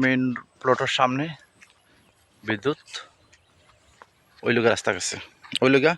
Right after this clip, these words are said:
এগারো ফুট রাস্তা যে ভিতরে প্লটিং বিক্রি করা হয়েছে, ওই লোকে বা-, ওই লোকে বাসা বাড়ি হয়েছিলাম জানে, ওই লোকে বাসা বাড়ি। হও আর একটা অন্য আর বাসা বাড়ি আছে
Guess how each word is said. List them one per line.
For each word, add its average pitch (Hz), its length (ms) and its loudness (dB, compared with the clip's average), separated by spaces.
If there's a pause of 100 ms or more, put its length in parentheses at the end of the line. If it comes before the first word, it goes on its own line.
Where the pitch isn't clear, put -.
(520)
এগারো 123 240 2
ফুট 127 180 -2
রাস্তা 123 220 -2
যে 120 120 2
ভিতরে 123 320 2
প্লটিং 123 320 2
বিক্রি 117 220 -2
করা 131 160 4
হয়েছে, 135 260 -2 (840)
ওই 117 120 -2
লোকে 113 200 -2
বা-, - 160 -4
ওই 120 100 -6
লোকে 113 240 0
বাসা 104 200 0
বাড়ি 101 180 -2
হয়েছিলাম 104 280 -2
জানে, 113 160 -6 (1300)
ওই - 100 -18
লোকে 95 240 -8
বাসা 107 220 -2
বাড়ি। 110 160 -2 (1400)
হও 143 200 4
আর 127 120 4
একটা - 180 -2
অন্য 120 180 2
আর 113 140 4
বাসা 120 180 0
বাড়ি 110 180 2
আছে - 160 -6